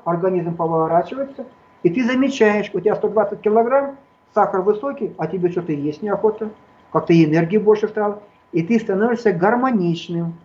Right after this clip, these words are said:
То есть раньше был, э, дисгармоничным, душа сюда, а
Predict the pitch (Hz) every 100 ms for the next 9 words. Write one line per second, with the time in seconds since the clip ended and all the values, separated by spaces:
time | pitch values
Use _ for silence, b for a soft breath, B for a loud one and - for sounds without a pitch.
0 | _ _ _ 196 196 214 208 - 175 185
1 | 180 185 185 165 - - - 208 165 151
2 | 151 160 214 208 220 247 320 - 147 -
3 | 165 196 277 - 226 285 294 - 160 160
4 | -